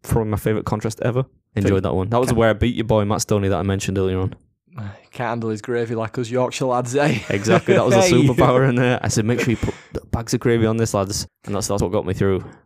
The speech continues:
Speaker 2: Yeah, chips and gravy, or just b-, basically any kind of, like,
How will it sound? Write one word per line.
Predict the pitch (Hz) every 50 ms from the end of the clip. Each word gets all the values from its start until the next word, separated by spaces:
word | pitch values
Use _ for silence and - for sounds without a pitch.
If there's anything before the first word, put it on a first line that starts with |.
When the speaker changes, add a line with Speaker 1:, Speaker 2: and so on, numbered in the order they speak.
| _ -
Speaker 2:
Yeah, | 120 120 110
chips | - - 165 - - -
and | 131
gravy, | 117 120 120 120 120 107 113 110
or | 110 110 101
just | 110 104 - - _ _ _ _
b-, | - 113 - -
basically | - 110 110 - - - 117 113
any | 110 107
kind | 104 - - 113 104 101
of, | 143
like, | 147 - -